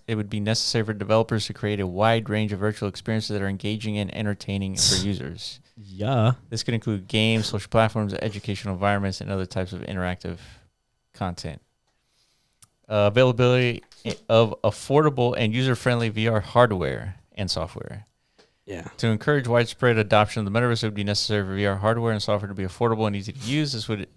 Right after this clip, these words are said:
Speaker 1: enable more people to participate
Speaker 2: How
Speaker 1: in the
Speaker 2: much more
Speaker 1: metaverse.
Speaker 2: affordable? Like, an Oculus is, like, three, four hundred bucks, right? Isn't that
Speaker 1: Well,
Speaker 2: ch-, cheaper than, like, most phones?
Speaker 1: That's true.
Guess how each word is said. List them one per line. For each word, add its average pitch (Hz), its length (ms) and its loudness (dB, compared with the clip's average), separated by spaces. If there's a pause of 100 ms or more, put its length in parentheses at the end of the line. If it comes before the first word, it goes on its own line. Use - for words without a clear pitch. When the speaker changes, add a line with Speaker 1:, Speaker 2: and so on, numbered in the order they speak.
(460)
Speaker 1:
enable 110 300 2
more 101 160 0
people 107 280 -8
to 101 60 -6
participate 95 480 -6
Speaker 2:
How 180 160 6
Speaker 1:
in 226 60 8
the 131 160 0
Speaker 2:
much - 80 2
more 170 160 10
Speaker 1:
metaverse. 131 200 6
Speaker 2:
affordable? 131 420 10
Like, 117 340 2 (760)
an 147 100 4
Oculus 147 480 8
is, 127 140 4
like, 117 160 4
three, 135 180 2
four 139 140 4
hundred 123 180 6
bucks, 120 320 4
right? 120 180 0
Isn't 143 180 2
that 170 80 6
Speaker 1:
Well, 165 100 6
Speaker 2:
ch-, - 200 -6
cheaper 170 360 4
than, 156 100 8
like, 147 160 10
most 139 280 8
phones? 160 420 6
Speaker 1:
That's - 100 -6
true. 107 400 -4